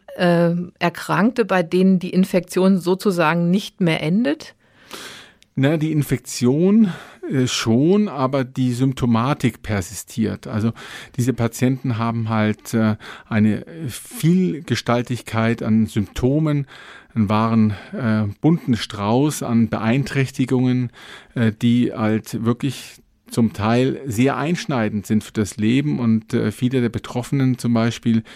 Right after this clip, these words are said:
Speaker 2: in eine, äh, Langzeit, äh, Erkrankung führt, die eben ihnen das auch unmöglich macht, zur Arbeit zu gehen. Und das ist ein sehr, sehr relevantes Problem, weil wir,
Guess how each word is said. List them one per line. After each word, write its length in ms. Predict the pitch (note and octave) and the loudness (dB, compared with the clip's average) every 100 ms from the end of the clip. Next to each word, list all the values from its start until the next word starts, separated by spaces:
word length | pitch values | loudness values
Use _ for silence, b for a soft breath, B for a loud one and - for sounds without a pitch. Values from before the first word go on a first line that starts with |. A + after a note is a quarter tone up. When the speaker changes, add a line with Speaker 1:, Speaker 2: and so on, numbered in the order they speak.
| B B - | B B 0
Speaker 2:
in 240 | A#2+ B2 | 0 0
eine, 600 | - A2+ A2+ A2+ G#2+ G#2+ - | -2 -2 2 2 2 0 -4
äh, 200 | C#3+ G#2 - | -8 -6 -4
Langzeit, 1080 | A2 G2+ G#2 E3+ - - C#3 C3+ C3+ C3+ - | -2 0 2 0 -2 -4 -2 0 -2 -6 -6
äh, 320 | C3+ A#2+ A#2+ B2 B B B | -2 -2 -2 -4 B B B
Erkrankung 640 | B2 - A#2 B2+ B2 B2 | -4 -2 0 0 0 -2
führt, 360 | A#2 - B2+ C3 - - | -2 0 0 0 -4 0
die 180 | A#2+ - | 0 2
eben 260 | A#2+ A#2 | 4 2
ihnen 220 | A#2+ B2 | 2 2
das 180 | A2+ G#2+ | 2 0
auch 140 | G#2+ - | -6 -4
unmöglich 480 | B2 G#2+ A#2+ C#3 | 2 2 2 0
macht, 260 | A#2+ B2 - | -2 -4 -4
zur 140 | - | -6
Arbeit 320 | C3+ D3+ F3 - | -4 -2 -2 -2
zu 160 | A2 | -6
gehen. 300 | - F2 E2 | -6 -4 -4
Und 240 | - G2 G#2+ | -4 -2 -2
das 180 | G#2 | -4
ist 240 | - G#2+ - | -6 -8 0
ein 300 | A2+ A2+ A2 | 2 2 2
sehr, 240 | A#2 B2+ | 0 0
sehr 160 | C3+ C3 | 0 0
relevantes 500 | C3 B2+ C3 C3 B2+ | 0 0 -2 -6 -10
Problem, 540 | - G#2+ A2 C3 C#3+ | -10 -2 0 2 0
weil 160 | A#2+ A2+ | 0 2
wir, 280 | A2+ A2 | 2 2